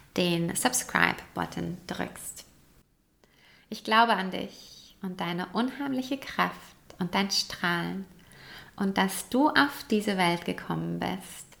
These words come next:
um dein bestes Leben zu leben und damit diese Welt zu einem besseren Ort zu machen.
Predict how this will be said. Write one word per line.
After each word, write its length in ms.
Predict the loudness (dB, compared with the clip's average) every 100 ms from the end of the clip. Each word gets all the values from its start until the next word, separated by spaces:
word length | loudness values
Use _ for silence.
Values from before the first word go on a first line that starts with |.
| -20 -10 -2
um 320 | 0 0 4
dein 420 | 6 8 6 2
bestes 640 | 2 2 0 -8 -8 -8 -4
Leben 320 | -2 -2 -4
zu 160 | -6 -6
leben 440 | -4 -4 -6 -8 -8
und 160 | -6 -2
damit 500 | -2 0 -2 -6 -6
diese 280 | -4 -2 2
Welt 380 | 2 2 -2 -10 -20 -20 -20 -18 -18 -20 -20 -6
zu 160 | 0
einem 360 | 2 2 0 0
besseren 600 | 4 2 2 -2 -2 -2 0
Ort 240 | 0 0
zu 140 | -2 -4
machen. 520 | -4 -6 -8 -8 -8